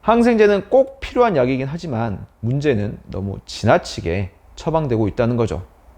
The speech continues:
사실 일반적인 감기는 세균이 아니라 바이러스가 일으키는 것이기 때문에 항생제가 필요한 경우는 아주 드뭅니다. 하지만 한국에서는 의사들이 일반 감기에도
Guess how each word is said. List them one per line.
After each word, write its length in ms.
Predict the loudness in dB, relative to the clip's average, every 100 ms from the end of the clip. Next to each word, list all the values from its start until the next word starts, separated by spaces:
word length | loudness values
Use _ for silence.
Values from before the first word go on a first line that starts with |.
| -20 -20 _ -2
사실 380 | 2 4 4 6
일반적인 640 | 6 6 4 4 4 4
감기는 720 | 2 2 4 2 2 2 0 -4 -12 -14
세균이 500 | -4 0 2 4 4
아니라 340 | 4 4 2
바이러스가 580 | 2 4 4 2 2 2
일으키는 400 | 2 -2 -6 -4
것이기 240 | -4 -4
때문에 560 | -4 -2 0 0 0 -6 -16
항생제가 840 | -6 -2 2 2 4 6 6 4
필요한 480 | -2 2 4 2 -2
경우는 520 | -2 -2 0 0 -4 -8
아주 400 | -12 -4 0 2
드뭅니다. 540 | 2 2 2 0 -4 -8 _ _ _ _
하지만 500 | 0 4 6 6 6
한국에서는 960 | 4 0 2 4 4 4 2 2 0 -2
의사들이 680 | -2 2 2 2 0 -2 -2
일반 460 | 0 2 2 2 -2
감기에도 840 | -4 -4 -2 0 2 2 0